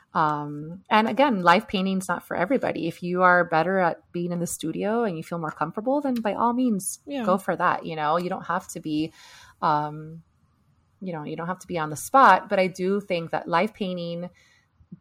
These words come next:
Speaker 1: huge part of why you're being hired is to entertain the guest and to be part of that. You're not behind the scenes. You are the scene, you know, you are behind the scenes in the sense that you're capturing it, but you're on,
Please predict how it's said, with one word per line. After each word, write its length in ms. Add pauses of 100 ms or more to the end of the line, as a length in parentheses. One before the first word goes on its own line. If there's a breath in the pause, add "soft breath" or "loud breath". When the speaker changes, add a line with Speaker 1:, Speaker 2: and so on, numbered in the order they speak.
Speaker 1:
huge 440
part 180
of 80
why 140
you're 140
being 220
hired 480
is 220
to 240
entertain 520
the 60
guest 580
and 160
to 100
be 120
part 360
of 180
that. 260 (160)
You're 160
not 220
behind 320
the 60
scenes. 340
You 140
are 360
the 80
scene, 380
you 140
know, 180
you 160
are 160
behind 260
the 40
scenes 260
in 80
the 60
sense 180
that 80
you're 100
capturing 460
it, 180 (420 loud breath)
but 280
you're 180
on, 480